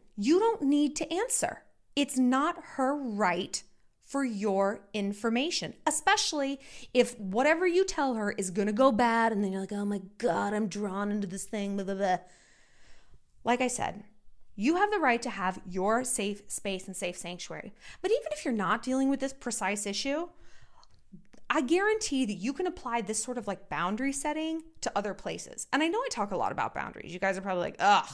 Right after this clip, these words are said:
this again." But that's because it keeps coming up. And it comes up with guys. It comes up with friends. It comes up with family. It comes up with coworkers. And I don't wanna check my email at eleven P M and then again at six A M.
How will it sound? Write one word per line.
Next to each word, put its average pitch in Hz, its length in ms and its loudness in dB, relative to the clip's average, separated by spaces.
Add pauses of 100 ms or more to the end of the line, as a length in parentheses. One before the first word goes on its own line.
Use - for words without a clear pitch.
this 190 260 -2
again." 185 340 -6 (600)
But 208 100 -4
that's 269 220 2
because 330 220 0
it 302 100 -4
keeps - 300 -6
coming 247 260 -4
up. 285 300 -4 (440)
And 247 120 2
it 233 80 0
comes 208 200 -2
up 185 80 -4
with 175 140 -12
guys. 160 500 -10 (360)
It 214 60 0
comes 202 220 -4
up 170 100 -6
with 180 120 -14
friends. 170 460 -10 (260)
It 254 60 -2
comes 240 220 -2
up 220 80 -4
with 208 220 -8
family. 175 500 -8
It 220 120 -2
comes 220 180 -2
up 214 80 -4
with 220 200 -4
coworkers. 214 680 2
And 208 160 -2 (320)
I 165 100 -4
don't 226 100 2
wanna 285 160 2
check 208 240 -4
my 185 200 -4
email 180 260 -4
at 175 80 -4
eleven 175 360 -4
P 180 180 -10
M 175 140 -8
and 175 100 -8
then 175 80 -8
again 180 260 -6
at 175 120 -10
six - 260 -6
A 190 40 -4
M. 180 120 -2